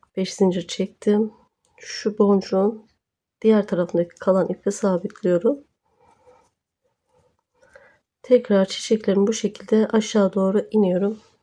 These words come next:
ve geliyorum. Evet, ben sona kadar çiçeklerimi yaptım, bitirdim. Şimdi buradaki, e,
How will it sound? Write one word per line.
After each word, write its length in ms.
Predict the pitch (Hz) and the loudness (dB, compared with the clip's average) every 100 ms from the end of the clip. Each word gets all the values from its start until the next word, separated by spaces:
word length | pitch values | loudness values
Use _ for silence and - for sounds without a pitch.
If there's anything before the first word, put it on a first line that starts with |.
| _ - | _ -20
ve 60 | |
geliyorum. 520 | 202 - - 165 160 - _ _ _ _ _ _ _ _ _ - - - _ _ _ _ _ _ _ - | -20 -18 -12 -12 -12 -18 _ _ _ _ _ _ _ _ _ -20 -20 -20 _ _ _ _ _ _ _ -4
Evet, 200 | 247 226 233 | -2 0 2
ben 120 | 226 | 2
sona 300 | 220 247 226 | 4 2 2
kadar 240 | - 220 | 4 4
çiçeklerimi 560 | 214 - 233 226 196 185 | 2 0 0 2 2 2
yaptım, 540 | 208 220 - 277 294 | -2 -4 -4 0 0
bitirdim. 460 | 262 262 208 190 170 - _ - - - - _ _ | -2 -4 -8 -6 -8 -8 _ -20 -20 -20 -20 _ _
Şimdi 260 | - - 226 | -6 2 4
buradaki, 580 | 226 226 226 247 254 254 - _ _ _ _ _ _ _ _ | 4 4 4 6 6 4 -8 _ _ _ _ _ _ _ _
e, 40 | - | -2